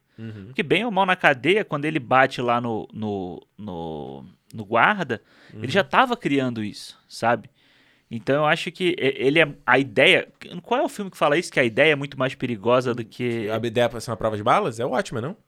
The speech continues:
Speaker 2: É o Watchmen que fala
Speaker 1: É
Speaker 2: isso,
Speaker 1: o
Speaker 2: né?
Speaker 1: Watchmen.
Speaker 2: É. Que é, que é exatamente
Speaker 1: É, Watchmen? Agora eu tô na
Speaker 2: Agora eu
Speaker 1: dúvida.
Speaker 2: não sei se, se é o Watchmen.
Speaker 1: Acho que são, ideias são uma prova de ba-,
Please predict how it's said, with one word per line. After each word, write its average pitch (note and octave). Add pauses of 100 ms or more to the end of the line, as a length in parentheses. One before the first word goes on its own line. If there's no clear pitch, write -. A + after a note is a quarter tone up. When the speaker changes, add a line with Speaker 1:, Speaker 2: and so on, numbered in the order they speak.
(180)
Speaker 2:
É A2+
o G#2+
Watchmen B2+
que -
fala G#2
Speaker 1:
É G#2
Speaker 2:
isso, B2+
Speaker 1:
o G3
Speaker 2:
né? G#3+
Speaker 1:
Watchmen. C#3
Speaker 2:
É. A2 (640)
Que C3+
é, F3+
que -
é G#3
exatamente F3+
Speaker 1:
É, -
Watchmen? D#3+
Agora A#2+
eu F3
tô G#3
na D#4
Speaker 2:
Agora C#4+
eu G#3
Speaker 1:
dúvida. A3
Speaker 2:
não D#4
sei C#3+
se, C#3
se C#3
é C3+
o B2
Watchmen. C3
Speaker 1:
Acho C3
que -
são, F3
ideias C3
são D#3
uma C3+
prova C#3+
de C3+
ba-, A2+